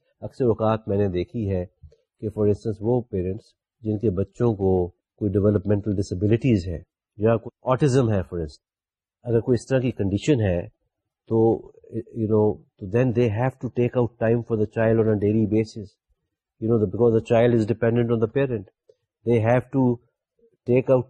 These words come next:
time جو کہ اچھے خاصے ایک major chunk of their time goes towards that۔ تو یہ سارا کچھ جو ہے there is a price that the parent has to pay for that، اور پرائس جو ہے وہ، وہ اسٹریس کی شکل میں ہوتی ہے۔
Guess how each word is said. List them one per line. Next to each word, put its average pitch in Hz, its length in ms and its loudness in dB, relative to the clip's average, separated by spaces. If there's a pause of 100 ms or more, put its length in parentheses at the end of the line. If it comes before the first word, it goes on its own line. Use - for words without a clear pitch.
time 135 280 4 (240)
جو 127 120 0
کہ 147 120 0
اچھے 127 220 -2 (100)
خاصے 131 300 0 (400)
ایک 107 180 -2
major 120 220 4 (160)
chunk 170 240 2
of 135 100 0
their 117 220 2
time 110 260 4
goes 101 240 2
towards 87 340 -2
that۔ 62 160 -8 (1120)
تو 175 80 4
یہ 151 440 4
سارا 151 260 4 (100)
کچھ 151 120 -2 (100)
جو 120 160 0
ہے 98 180 2 (1080)
there 117 100 4
is 117 100 0
a 117 40 -12 (120)
price 131 340 0 (120)
that 110 180 -4
the 104 140 -10
parent 107 260 2 (260)
has 101 180 -8
to - 120 -20
pay 160 180 2
for 110 140 0
that، - 160 -4 (520)
اور 104 140 -6
پرائس 127 340 2
جو 117 100 2
ہے 110 100 2
وہ، 127 120 2 (280)
وہ 139 180 2
اسٹریس - 680 -6
کی 123 180 0
شکل 90 320 -4
میں 85 80 -4
ہوتی 80 460 -10
ہے۔ 78 80 -10